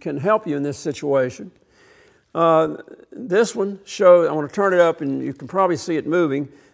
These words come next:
uh, carrying the red, uh, the red blood cells are carrying oxygen going through the artery 'cause it's nice and clean. This one, as you can see, is not moving too well. And, um, why? Well, there's a buildup here, and you can see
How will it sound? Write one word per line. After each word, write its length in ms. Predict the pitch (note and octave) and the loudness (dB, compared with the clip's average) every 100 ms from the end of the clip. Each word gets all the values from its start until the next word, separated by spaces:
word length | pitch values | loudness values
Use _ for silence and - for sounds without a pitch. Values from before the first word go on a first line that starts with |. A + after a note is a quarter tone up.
| - | -20
uh, 60 | - | -20
carrying 400 | - G3+ G#3 G3+ | -6 0 2 2
the 300 | D#3+ D#3 D3 | 0 0 -2
red, 400 | - D#3 G#3+ E3+ - | -4 0 0 -2 -8
uh, 120 | D3+ | -6
the 100 | D3 | -2
red 160 | F#3+ | 0
blood 160 | F#3+ G3 | 2 2
cells 400 | G3 D#3+ D#3 - | 2 0 0 -4
are 40 | |
carrying 340 | - F3+ D#3+ F3 | -8 -4 -2 0
oxygen 580 | F#3 G3 - A2+ C3 D3 | 0 0 -4 -12 -12 -10
going 300 | D#3 D3+ D#3+ | -4 -4 -4
through 160 | F#3 | -2
the 120 | E3 | -2
artery 320 | D3+ D3+ D3+ F3 | 0 0 -2 -4
'cause 160 | F#3+ | -6
it's 140 | F#3+ D3+ | -8 -4
nice 320 | D#3+ D#3 C3+ | -2 -2 -4
and 120 | D3 | -10
clean. 480 | - G#3+ G3 B2 - _ _ _ _ - _ - | -2 0 0 -2 -10 _ _ _ _ -20 _ -14
This 340 | D4+ E4+ - | -6 -4 -2
one, 100 | G3 | 0
as 120 | F3 | 0
you 80 | D#3 | -2
can 100 | D#3+ | -6
see, 640 | C#3+ F#3 D#3 D#3+ F3 D#3+ _ _ _ _ _ | -4 0 2 2 0 -4 _ _ _ _ _
is 220 | - C#3+ | -6 -4
not 240 | D#3 F#3+ D#3 | 2 2 2
moving 360 | F3 G#3 D#3+ | 4 4 2
too 200 | C3+ D#3+ | -2 -4
well. 360 | B2+ A#2+ A2+ D#3 _ _ _ _ _ _ _ | -2 -4 -6 -14 _ _ _ _ _ _ _
And, 480 | - D#3 D#3+ D#3 D#3 | -2 2 2 2 4
um, 600 | D#3 D3+ D3 D3 D3 C3 _ _ _ _ - | 4 4 4 2 -2 -10 _ _ _ _ -8
why? 400 | E3 C#3 A#2+ - _ _ - | -4 -4 -6 -14 _ _ -4
Well, 120 | D#3+ | -2
there's 160 | D#3 | 0
a 40 | D#3 | 0
buildup 520 | D3+ G3+ F3+ D#3 A#2+ | 2 4 6 4 0
here, 500 | D3+ E3+ B2 A2+ G#2+ _ _ _ - | -2 0 -2 -6 -16 _ _ _ -8
and 140 | C3+ | -6
you 100 | D3 | -4
can 160 | D3 D#3 | -4 -6
see 480 | - G3 C3+ A#2+ | -4 -2 -2 -6